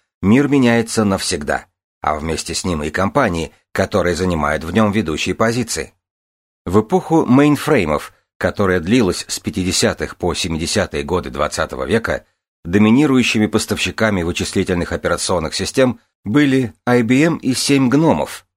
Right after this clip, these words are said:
то есть Burroughs, Univac, N C R, R C A, Control Data,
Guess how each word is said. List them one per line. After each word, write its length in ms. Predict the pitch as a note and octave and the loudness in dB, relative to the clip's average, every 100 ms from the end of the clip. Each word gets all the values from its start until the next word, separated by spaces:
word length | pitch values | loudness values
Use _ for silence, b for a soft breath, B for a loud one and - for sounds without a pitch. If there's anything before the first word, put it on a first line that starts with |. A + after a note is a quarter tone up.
| _ | _
то 140 | - G#2+ | 0 2
есть 420 | D2+ - - - _ _ - | 2 -4 -10 -16 _ _ -12
Burroughs, 760 | F#2 G2+ D#2 F2 A2+ C3+ - - _ _ - | 0 2 2 2 2 0 -6 -10 _ _ -4
Univac, 720 | G2+ F#2 D#2+ G2+ B2 C3 - _ _ - | 0 2 2 2 2 -2 -10 _ _ -2
N 240 | D#3+ B2+ | 0 0
C 240 | - - D#2+ | -2 -4 0
R, 300 | F2 B2 A#2+ _ _ _ - | 0 0 -4 _ _ _ -2
R 220 | C3 F#2 | 0 0
C 160 | - D#2 | -2 -2
A, 640 | F2+ B2 B2 _ _ - | 0 0 -2 _ _ -4
Control 440 | D3+ C3+ F#2 D2 C2+ | -2 0 0 0 0
Data, 480 | G2 G2+ B2+ A#2+ | 0 0 0 -4